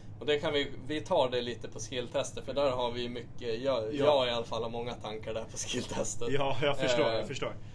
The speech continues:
Speaker 1: men det är ju lite kategorier i CrossFit, så ofta brukar man prata om till exempel om du gör power cleans, burpees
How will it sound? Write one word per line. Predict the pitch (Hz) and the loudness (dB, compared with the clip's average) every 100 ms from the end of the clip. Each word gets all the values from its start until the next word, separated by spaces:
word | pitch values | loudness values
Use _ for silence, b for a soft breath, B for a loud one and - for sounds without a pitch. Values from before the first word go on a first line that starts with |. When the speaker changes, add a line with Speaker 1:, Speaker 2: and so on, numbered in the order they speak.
| B | B
Speaker 1:
men | 143 147 147 | 2 2 2
det | 139 | 0
är | 160 180 | 2 2
ju | |
lite | 170 151 151 | 2 -2 -2
kategorier | 147 135 135 131 127 | -4 -2 -4 -2 -2
i | |
CrossFit, | - 139 113 - 117 | 0 0 0 -4 -6
så | 123 | -2
ofta | 131 143 - 147 | 0 -2 -2 0
brukar | 143 139 | 2 0
man | 120 | -4
prata | 110 123 117 - | -2 0 0 -2
om | 117 113 110 - - B B B B B - | -4 -4 -8 -10 -12 B B B B B -6
till | - | 0
exempel | 147 147 135 120 - 123 113 - B B B | 0 0 -2 -2 -2 0 0 -4 B B B
om | 143 151 | -4 2
du | 147 | 6
gör | 139 135 131 - | 8 8 4 2
power | 160 165 151 | 2 4 2
cleans, | - 151 151 143 - | 0 -2 0 -2 -2
burpees | 131 135 127 - 117 110 - - - | 4 4 4 0 -2 -2 -4 -8 -10